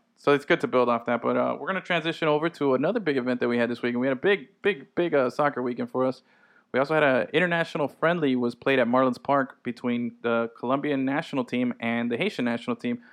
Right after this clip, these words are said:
With our boy from the Strikers, Jean Alexander, was there for the Haitian team.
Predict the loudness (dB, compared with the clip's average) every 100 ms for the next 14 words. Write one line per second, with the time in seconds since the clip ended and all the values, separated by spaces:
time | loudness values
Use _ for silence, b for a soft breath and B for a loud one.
0 | b 0 2 2 0 2 2 2 -2 -2
1 | 2 2 2 0 0 0 -2 -2 -2 -2
2 | -2 0 0 0 0 0 2 -2 -4 -6
3 | -6 -8